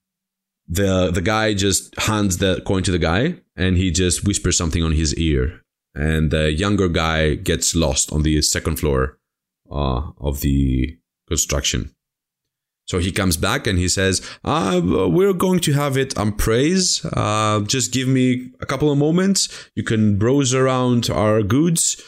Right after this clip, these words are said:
to see if you can find something, and I will let you know the moment I will have, um, a price."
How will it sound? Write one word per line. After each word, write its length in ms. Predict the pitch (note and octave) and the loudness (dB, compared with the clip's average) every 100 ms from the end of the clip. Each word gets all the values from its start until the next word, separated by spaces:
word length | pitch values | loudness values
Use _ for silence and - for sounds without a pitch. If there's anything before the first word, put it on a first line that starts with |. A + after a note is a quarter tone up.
| - _ | -20 _
to 80 | - | -4
see 160 | - A#2+ | -2 0
if 80 | G#2 | 0
you 80 | |
can 140 | A2 G2 | 0 0
find 300 | - B2 C#3 | 0 0 0
something, 400 | D3 D3 D#3 C#3+ | 0 -2 0 0
and 100 | F#2+ | 2
I 60 | F#2 | 2
will 160 | G2 | 2
let 220 | A#2+ C#3 D3 | 2 0 0
you 40 | |
know 140 | C3 A#2+ | 0 2
the 100 | A2 | 2
moment 260 | G#2 G2 | 2 2
I 40 | F#2+ | 2
will 140 | F#2 | 2
have, 380 | E2+ E2 D#2 - _ _ _ - | 2 -2 -4 -10 _ _ _ -6
um, 460 | D#2+ D#2+ D#2 D2+ D2+ - | 0 2 2 0 -4 -8
a 80 | - | -8
price." 480 | - C#2+ - - - | -4 -4 -2 -6 -8